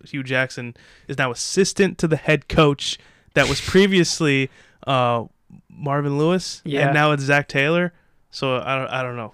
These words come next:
Speaker 1: Like, you really, you really can't judge him based off that. And then he goes to Buffalo for a day. He goes to New England for a day. But guess what? Josh Gordon comes in, and they're like, "We don't have enough room for you." And so the Giants pick him up, and they keep him another year. That says something. They're like, "Dude, w-, w-, you have potential here."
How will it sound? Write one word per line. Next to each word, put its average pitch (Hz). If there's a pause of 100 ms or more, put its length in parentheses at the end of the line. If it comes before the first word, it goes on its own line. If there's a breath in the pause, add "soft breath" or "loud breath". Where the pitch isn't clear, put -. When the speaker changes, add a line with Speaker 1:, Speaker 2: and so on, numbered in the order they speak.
Speaker 1:
Like, 139
you 143
really, 151
you 156
really 156
can't 135
judge 131
him 131
based 127
off 117
that. 117
And - (280 soft breath)
then 147
he 147
goes 147
to 143
Buffalo 135
for 147
a 139
day. 143
He 151
goes 135
to 151
New 135
England 143
for 156
a 147
day. 156 (220 soft breath)
But 139
guess 147
what? 175 (260 soft breath)
Josh 156
Gordon 170
comes 185
in, 202 (240 soft breath)
and 135
they're 143
like, 143 (100)
"We 135
don't 139
have 165
enough 170
room 208
for 180
you." 151
And 147
so 147
the 147
Giants 147
pick 147
him 139
up, 139
and 131
they 127
keep 143
him 139
another 135
year. 131
That 131
says 139
something. 127
They're 123
like, 120
"Dude, 127
w-, -
w-, 107
you 139
have 147
potential 127
here." 107